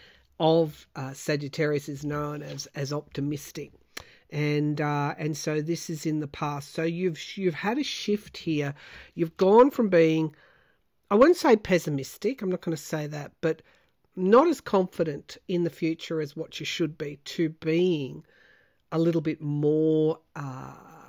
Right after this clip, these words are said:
able to see the horizon. And that, that's kind of extending to your attitude to money. Now we have the Eight of Swords, uh, which is crowning this reading. What's in the sky? Isolation.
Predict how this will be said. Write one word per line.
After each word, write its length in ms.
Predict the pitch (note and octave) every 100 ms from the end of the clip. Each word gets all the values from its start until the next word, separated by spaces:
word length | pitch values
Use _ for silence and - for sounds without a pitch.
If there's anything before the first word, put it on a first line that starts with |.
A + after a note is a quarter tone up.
| - - - _ _ -
able 420 | D#3+ E3+ D#3 C3+
to 140 | - D3
see 320 | - D#3 D3
the 140 | B2+
horizon. 680 | A#2+ B2+ B2 C3 D3 C#3 B2+
And 180 | C3 C#3 -
that, 360 | G3 D#4 - _ - - _ _ _ -
that's 320 | B3 - -
kind 320 | - F3 G3
of 80 | E3
extending 640 | - - - D#3+ E3 D#3
to 180 | - D3
your 200 | D3 C#3
attitude 560 | C#3+ C#3+ - D3 C3+ -
to 100 | C3
money. 380 | C3+ C#3 C3 - _ - - - -
Now 60 |
we 80 | F#3
have 240 | G3+ D4+ F4+
the 140 | C4
Eight 220 | F#3+ F3+
of 80 | D#3+
Swords, 680 | - - F3 F3 E3 - -
uh, 160 | E3 D3
which 240 | C#3+ C#3+
is 100 | D3+
crowning 540 | - - D3 D3 D3+ D3+
this 260 | C#3+ -
reading. 340 | D3 C#3+ C#3+ C#3+
What's 300 | D#3 - D#3
in 80 | C#3+
the 80 |
sky? 540 | C#3+ - D3+ D3 C#3+ C#3+
Isolation. 920 | D3 C#3+ - D3 C#3+ D3 - D3+